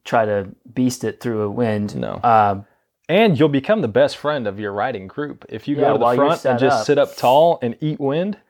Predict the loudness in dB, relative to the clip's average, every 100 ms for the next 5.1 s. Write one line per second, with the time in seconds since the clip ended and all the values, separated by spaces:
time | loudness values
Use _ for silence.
0 | _ _ -4 -2 -2 -6 -8 -8 -8 -10
1 | -10 -8 -4 0 2 2 -2 2 0 2
2 | -2 0 0 -2 -2 0 2 2 2 0
3 | -2 -2 -4 -4 -4 -4 _ _ _ _
4 | -10 -4 0 0 -2 -12 _ _ -8 -4
5 | -4